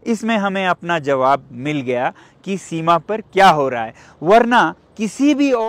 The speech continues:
देश में अगर सीमा पर कोई विवाद हो, जो कि अफवाह हैं, ये कहना चाहती हो प्रशासन,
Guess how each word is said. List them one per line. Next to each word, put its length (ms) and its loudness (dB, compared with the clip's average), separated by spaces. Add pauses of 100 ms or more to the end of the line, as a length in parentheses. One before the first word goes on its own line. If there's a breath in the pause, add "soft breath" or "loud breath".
(120)
देश 520 0
में 200 -4
अगर 320 -2
सीमा 440 -2
पर 200 -4
कोई 280 0
विवाद 520 2
हो, 340 -6
जो 220 -2
कि 280 -8 (200)
अफवाह 480 2
हैं, 300 -4 (200 soft breath)
ये 160 0
कहना 340 2
चाहती 400 0
हो 160 0
प्रशासन, 680 -2